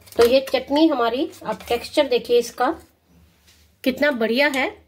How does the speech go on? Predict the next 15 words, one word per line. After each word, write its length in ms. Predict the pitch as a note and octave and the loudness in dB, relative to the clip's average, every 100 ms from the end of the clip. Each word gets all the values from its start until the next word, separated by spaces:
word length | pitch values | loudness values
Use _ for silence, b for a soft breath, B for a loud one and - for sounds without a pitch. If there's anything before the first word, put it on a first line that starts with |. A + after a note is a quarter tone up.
| _ _ | _ _
और 200 | A#3 A#3 | -6 -4
इसी 240 | C#4 D4+ E4 | -4 -2 0
तरह 160 | C#4 | 0
से 140 | C4+ D4 | 0 0
दरदरी 380 | B3 A#3 C4+ | 0 0 2
ये 420 | D#4 C#4 D4+ - - _ _ - - | 2 2 0 -2 -14 _ _ -20 -14
खाई 160 | - A#3 | -2 0
जाती 320 | A#3+ A#3+ B3 | 0 -2 -2
है। 100 | C4 G4 b b b b b b b | -2 -4 b b b b b b b
तो 60 | A#3+ | -2
अब 60 | |
मैं 160 | A#3+ A#3+ | 0 2
दोनों 220 | A#3 B3+ | 2 2
चटनी 360 | C#4 C4+ C4 C4 | 0 -4 -2 0
आपको 500 | A#3 - B3+ D4+ | -2 -4 -4 -4